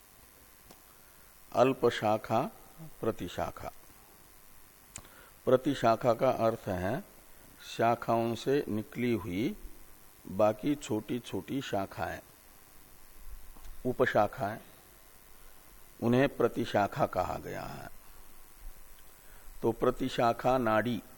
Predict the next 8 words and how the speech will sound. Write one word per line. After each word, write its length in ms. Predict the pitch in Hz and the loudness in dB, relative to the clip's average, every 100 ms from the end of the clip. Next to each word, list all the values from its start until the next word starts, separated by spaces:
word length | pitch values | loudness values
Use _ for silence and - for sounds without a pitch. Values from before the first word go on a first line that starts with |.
| - - - - - - - - - - - 107 | -20 -20 -20 -20 -20 -20 -20 -20 -20 -18 -10 -4
यानी 220 | 113 127 | 0 0
शाखाओं 680 | - 107 107 - 110 110 | 2 2 2 0 0 0
से 360 | - - 104 165 - - - - - - - - - - - - | -2 -2 0 0 -2 -18 -20 -20 -20 -18 -18 -18 -20 -20 -20 -4
निकली 440 | 110 110 - 127 | -2 -2 -2 0
हुई 500 | 123 - 85 95 147 - - - - | 0 -2 -4 -2 -2 -4 -16 -20 -18
छोटी-छोटी 960 | - 107 110 131 123 - 92 101 135 208 - - - - - - - | -6 -4 -2 -4 -6 -6 -6 -4 -4 -6 -14 -20 -20 -20 -20 -20 -4
और 380 | 107 113 131 - - - | 0 4 2 0 -8 -4
शाखाएं, 640 | 98 - 104 104 101 107 | -4 -2 -2 -2 -4 -8